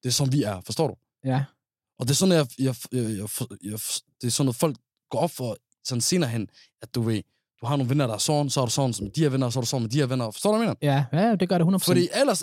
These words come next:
Speaker 1: ellers, ellers så er, så sker der for mange sådan unødvendige spørgsmål, eller undren, eller jeg skal forklare mig. Forstår du? Det var, det var meget det der med, man gider ikke at forklare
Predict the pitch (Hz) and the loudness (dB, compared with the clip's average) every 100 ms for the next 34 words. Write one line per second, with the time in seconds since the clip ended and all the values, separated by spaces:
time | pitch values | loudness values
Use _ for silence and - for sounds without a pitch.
0 | - 262 190 - - 226 185 - 202 180 | 0 2 0 -4 -2 0 2 2 0 0
1 | - 185 - 202 160 - 147 170 214 165 | -2 -4 0 0 0 -2 -2 0 2 2
2 | 160 147 202 196 147 139 113 113 104 90 | 2 4 4 6 4 0 0 -4 -4 -8
3 | - _ _ - - - 160 - - 107 | -14 _ _ -6 -4 -2 -2 -2 -2 -6
4 | 92 - 107 104 98 95 95 _ _ 165 | -6 -10 -8 -8 -8 -12 -18 _ _ -2
5 | 165 143 107 95 113 113 101 95 _ _ | -2 -2 -6 -8 -4 -4 -4 -8 _ _
6 | _ 160 - 135 123 - 156 120 - - | _ -4 -4 -4 -6 -2 -2 -2 -8 -2
7 | 190 170 90 _ _ - - - _ 190 | 0 0 -2 _ _ -20 -20 -20 _ 0
8 | 180 190 185 247 269 247 190 165 131 143 | 4 4 4 2 2 2 2 2 2 0
9 | 139 185 269 202 196 - 127 - 127 - | 0 2 2 2 0 -8 -10 -8 -8 -2
10 | 180 | -2